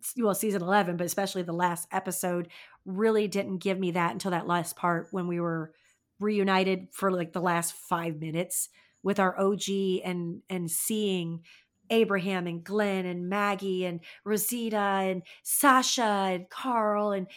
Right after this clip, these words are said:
you know, all these people that we had grown to love so much that were either gone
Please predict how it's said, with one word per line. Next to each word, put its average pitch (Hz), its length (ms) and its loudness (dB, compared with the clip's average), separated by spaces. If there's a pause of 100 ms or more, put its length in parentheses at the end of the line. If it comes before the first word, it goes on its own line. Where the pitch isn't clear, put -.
(140)
you 269 140 -2
know, 247 120 2
all 240 220 4
these 262 220 -2
people 254 360 -4
that 202 160 -2
we 233 140 -6
had 214 240 -4
grown 202 580 -2 (260)
to 220 100 -6
love 202 320 2
so - 160 -2
much 180 300 -2
that 175 160 -4
were 180 140 -4
either 185 240 -2
gone 214 680 2